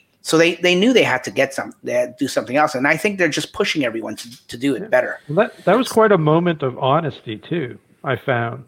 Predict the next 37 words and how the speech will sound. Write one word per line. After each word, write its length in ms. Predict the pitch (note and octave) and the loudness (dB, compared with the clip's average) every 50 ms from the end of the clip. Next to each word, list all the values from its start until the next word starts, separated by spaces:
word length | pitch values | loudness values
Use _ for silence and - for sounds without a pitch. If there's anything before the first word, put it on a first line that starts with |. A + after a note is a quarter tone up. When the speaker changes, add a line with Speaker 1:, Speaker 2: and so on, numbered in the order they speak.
| _ _ - | _ _ -6
Speaker 2:
right? 220 | A#2+ B2 C#3+ D#3 | -2 -2 0 0
It's 240 | D#3+ C#3 C3 - - | 0 -2 -4 -2 0
like, 360 | C#3 B2 B2 B2 A2+ - - _ - - - - - _ _ _ _ | 2 2 2 2 0 -2 -10 _ -20 -20 -20 -20 -20 _ _ _ _
"Hey, 200 | - C#3 E3 G3+ | 0 0 0 2
you 140 | E3+ C3 A#2+ | 0 0 0
know, 120 | A#2+ B2 | 0 0
this 200 | C3+ D3 - - | 0 0 0 -2
is 120 | E3+ D3 | -8 -6
what's 200 | C#3+ C#3+ C#3 - | -2 -4 -4 -4
been 160 | - - D3+ B2+ | -2 -6 -4 -2
happening. 460 | A#2+ C3+ C#3 E3 - - A#2+ G2 F#2 | -2 -2 -2 -4 -6 -8 -10 -10 -10
It's, 200 | G#2+ G#2 - - | -12 -14 -12 -14
it's 200 | B2+ A2+ - - | -14 -14 -14 -20
flatlining, 800 | - _ - B2 C3 D3 - B2+ A#2+ A2+ A2+ A2+ A2 A2 G#2+ G#2+ | -6 _ 2 2 2 2 -2 -4 -4 -4 -4 -4 -4 -6 -6 -8
and 220 | G#2+ G#2 G2+ G#2 A2+ | -8 -10 -10 -10 -4
we 120 | B2 C3 A#2+ | -4 -2 0
had 180 | B2 B2+ A#2+ - | 0 0 -2 -4
to 60 | B2 | -10
kind 220 | - - C3 A#2+ | -6 -4 -2 -2
of 100 | A2 - | -2 -2
think 200 | - C#3 C3+ A2+ C3+ | -4 -6 -2 0 0
out 60 | B2 | 0
of 60 | A2+ | 0
the 60 | G#2+ | 0
box 400 | G#2 G2+ B2 C3 C#3 C#3 - - - - - | 2 4 4 4 4 2 0 -4 -16 -18 -14
to 100 | B2+ A2+ | -12 -6
now 240 | A2+ A#2+ B2 A#2 A2 | -2 -2 0 0 -2
achieve 320 | G#2 - - C3+ C3 B2 | -4 -6 -6 -6 -2 0
our 140 | A#2+ A2 G2+ | 0 -2 0
goals, 540 | - A#2+ C3+ D#3+ D3+ A#2 - - - - - | 2 2 2 2 2 -2 -6 -12 -14 -12 -10
right, 160 | A#2 A#2+ - | -10 -8 -8
that 100 | B2+ A2+ | -10 -10
we 80 | A2+ - | -10 -6
set 240 | - D3+ F3 E3 _ | -6 -6 -6 -4 _
for 100 | A#2+ A2+ | -10 -10
ourselves." 420 | A2+ - - - B2+ - C#3+ - | -10 -10 -8 -8 -8 -8 -12 -8
So 240 | - D#3 D3 D3+ | -6 -6 -4 -4